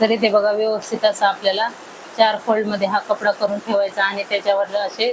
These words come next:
दोन्ही पार्ट आपल्याला एकत्र ठेवून घ्यायचे आहे, फ्रंट आणि बॅक दोन्ही. आणि खालच्या साईडला कमी जास्त असेल तर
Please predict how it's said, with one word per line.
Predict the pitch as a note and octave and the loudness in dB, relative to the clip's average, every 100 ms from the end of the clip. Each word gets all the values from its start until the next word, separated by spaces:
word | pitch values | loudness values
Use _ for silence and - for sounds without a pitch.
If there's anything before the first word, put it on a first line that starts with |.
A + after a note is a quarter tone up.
| G#3+ | 0
दोन्ही | G#3+ G#3 | 0 0
पार्ट | G3+ G3+ G3 | 0 2 4
आपल्याला | F#3+ G3+ G#3 | 4 4 2
एकत्र | G3+ G#3 G3 | 2 0 -2
ठेवून | G3 G#3+ G3 | -2 -4 -4
घ्यायचे | G#3 G3+ F3+ F3 | -4 -2 -2 0
आहे, | G3 A3 - | -2 -2 0
फ्रंट | G#3 G3 | 0 2
आणि | F#3+ G3+ | 0 0
बॅक | G3+ G3 F#3 | 2 0 2
दोन्ही. | G3 F#3+ F#3+ A3+ - - - - | -4 -2 -6 -8 -12 -18 -18 -6
आणि | G3+ G3+ A3+ | -4 0 0
खालच्या | G#3 G#3+ | 0 0
साईडला | G3 G3+ G3+ G3 | 2 0 0 -4
कमी | G#3+ G#3+ | -2 0
जास्त | G#3 G#3 - | 0 0 2
असेल | G#3 G#3+ G#3+ | 2 4 0
तर | - | 0